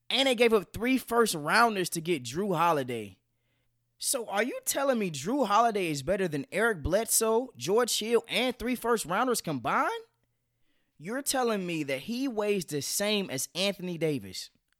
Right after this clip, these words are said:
Come on, man. Jrue Holiday, yes, he can score, but he, is he anywhere the defender as Eric Bledsoe? Like, what are we talking about? They give up DiVincenzo.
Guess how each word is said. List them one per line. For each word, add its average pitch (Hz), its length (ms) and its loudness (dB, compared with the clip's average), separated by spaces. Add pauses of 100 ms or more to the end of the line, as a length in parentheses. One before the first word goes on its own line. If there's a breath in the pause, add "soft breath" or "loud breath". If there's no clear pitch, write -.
(540 soft breath)
Come 247 180 0
on, 156 160 4
man. 135 280 -2
Jrue 254 240 0
Holiday, 220 420 6
yes, 262 320 0
he 277 100 0
can 180 180 -4
score, 175 600 2 (360 soft breath)
but 180 100 -2
he, 254 100 2
is 180 260 0
he 247 380 0 (280)
anywhere 233 520 4
the 147 120 -4
defender 196 540 -2
as 160 220 -2
Eric 190 260 4
Bledsoe? 247 560 0 (1080)
Like, 196 140 -4
what 294 160 -2
are 330 80 -4
we 240 120 0
talking 214 480 -2
about? 117 320 -8 (580)
They 156 120 0
give 233 240 0
up 135 200 4
DiVincenzo. 190 1000 0